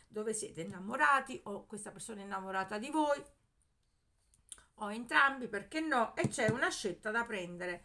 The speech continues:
Vi trovate di fronte a un bivio, un bivio.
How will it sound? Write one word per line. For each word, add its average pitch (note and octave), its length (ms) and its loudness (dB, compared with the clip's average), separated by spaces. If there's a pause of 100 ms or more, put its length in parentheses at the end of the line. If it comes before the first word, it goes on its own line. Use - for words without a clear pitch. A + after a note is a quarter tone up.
(320)
Vi A#3+ 120 -10
trovate A3+ 440 2
di D#4 120 -2
fronte G3 360 -4
a F#3+ 40 0
un G3 160 -4
bivio, E3+ 380 -4
un G#3 100 2
bivio. E3+ 520 -4